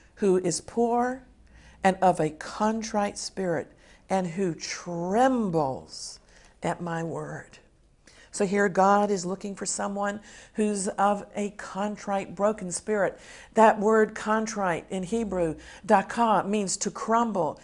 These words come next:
to bru-, to bruise, to break into pieces, such as our Lord was broken during his passion.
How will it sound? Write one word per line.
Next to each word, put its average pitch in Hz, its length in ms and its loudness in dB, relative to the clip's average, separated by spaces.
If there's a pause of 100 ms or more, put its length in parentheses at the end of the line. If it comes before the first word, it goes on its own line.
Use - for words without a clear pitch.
(160)
to 190 100 -2
bru-, 190 480 6 (320)
to 175 160 4
bruise, 214 800 4 (400)
to 208 140 4
break 220 720 6
into 202 240 0
pieces, - 800 -2 (600)
such 220 320 4
as 190 200 4
our 202 200 4
Lord 190 360 0
was 156 200 -4
broken 185 540 -6 (880)
during 180 220 0
his 170 180 -2
passion. 165 560 -6